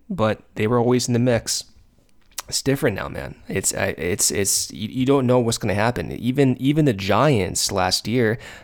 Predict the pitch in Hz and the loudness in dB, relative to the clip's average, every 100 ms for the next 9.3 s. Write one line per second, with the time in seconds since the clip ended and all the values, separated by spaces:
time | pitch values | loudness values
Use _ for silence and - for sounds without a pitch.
0 | - 185 165 175 165 - - 143 - 117 | -12 -4 0 2 0 -2 -2 -4 -4 -2
1 | 110 107 117 - - 110 110 - 110 101 | 0 0 0 -2 -2 -2 0 0 -2 -4
2 | - - 135 135 143 143 120 117 - 127 | -6 -4 -2 0 0 0 0 -2 -2 -2
3 | 120 120 131 - 113 107 156 175 - - | 0 0 -2 -4 -4 -2 -2 -4 -10 -6
4 | 120 135 226 247 - - - - - - | -2 0 0 -2 -8 -20 -20 -20 -14 -6
5 | 90 - 101 - - 98 98 95 95 95 | -6 -4 -4 -4 -2 0 0 -2 -4 -2
6 | 127 135 156 165 - - - - - 92 | -2 0 -2 -4 -8 -20 -20 -18 -6 -2
7 | 92 87 98 85 - 113 - 123 110 113 | -2 -4 -8 -8 0 0 2 0 0 0
8 | 107 - - - - 87 - - - 107 | -2 -6 -6 -6 -6 -6 -6 -6 -4 0
9 | 110 113 107 | 2 2 0